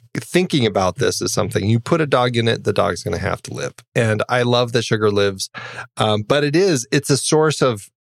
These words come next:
<laughs> very anxiety-driven scenes as you're watching, especially when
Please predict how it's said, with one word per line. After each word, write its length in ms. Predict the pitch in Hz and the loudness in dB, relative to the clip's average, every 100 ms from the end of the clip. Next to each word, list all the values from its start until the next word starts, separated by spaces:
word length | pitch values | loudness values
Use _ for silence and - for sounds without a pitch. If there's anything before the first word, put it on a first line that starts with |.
| _ _ _ _ _ - | _ _ _ _ _ -4
<laughs> 80 | 453 466 - - - | -2 -8 -10 -12 -6
very 480 | 123 139 135 139 127 - - - _ _ 127 | 0 2 2 2 0 -4 -14 -20 _ _ -2
anxiety-driven 1120 | 123 113 117 123 135 127 123 117 113 110 107 | 0 2 2 2 2 2 2 2 2 2 0
scenes 480 | - 170 113 101 - | 0 2 2 0 0
as 220 | 131 110 | 0 2
you're 140 | 113 | 2
watching, 380 | 117 131 131 117 | 2 2 0 -2
especially 500 | 110 - 156 151 170 | -2 0 0 2 0
when 340 | 143 131 120 | 2 2 2